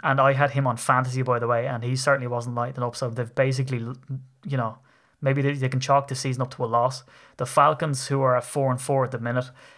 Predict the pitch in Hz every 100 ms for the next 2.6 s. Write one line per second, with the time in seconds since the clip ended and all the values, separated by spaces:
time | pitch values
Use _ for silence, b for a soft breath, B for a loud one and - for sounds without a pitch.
0 | B 151 123 120 120 120 117 139 135 131
1 | 131 - 131 120 117 131 123 123 135 143
2 | 131 135 135 131 131 -